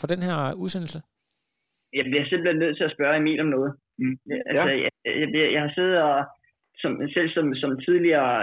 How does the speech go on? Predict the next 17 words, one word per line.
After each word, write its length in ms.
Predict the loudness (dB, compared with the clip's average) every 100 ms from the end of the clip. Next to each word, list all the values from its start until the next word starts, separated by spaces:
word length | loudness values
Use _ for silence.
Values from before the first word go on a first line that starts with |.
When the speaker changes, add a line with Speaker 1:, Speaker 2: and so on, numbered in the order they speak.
| 2
Speaker 2:
øh, 340 | 0 0 -2 -2
sports-, 340 | 0 2 0 0
stor, 180 | 0 2 2
øh, 160 | 0 -2
sportsudøver, 640 | 0 0 2 2 2 2 2
elitesportsudøver, 640 | 2 2 0 0 0 -2
så 120 | -2 -2
kan 80 | 0
jeg 60 | 2
ikke 100 | 2
lade 120 | 2
være 80 | 2
med 40 | 0
at 80 | 0
tænke 180 | -2 -2 0
på, 60 | -2 -2 -8 _ _ -20 _ _ _ -4
når, 400 | 0 4 4